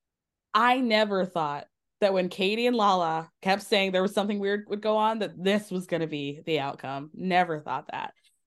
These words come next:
Now, Lala has said that the first thing, and I think Scheana too, has said that the first thing that really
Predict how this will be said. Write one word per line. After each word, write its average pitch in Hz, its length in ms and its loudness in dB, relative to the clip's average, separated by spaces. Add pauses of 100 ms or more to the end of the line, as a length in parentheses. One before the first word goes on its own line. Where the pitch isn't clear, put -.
(140)
Now, 196 160 4
Lala 349 300 6
has 233 180 0
said 196 220 2
that 190 120 -8
the 185 240 -2
first 277 300 -2
thing, 220 100 -4
and 208 100 -2
I 233 60 2
think 359 160 -6
Scheana 233 260 -4
too, 165 360 -4
has - 80 -18
said 220 160 0
that 190 120 -4
the 190 120 -20
first 311 280 -2
thing 247 180 -6
that 165 200 -6
really 180 580 -4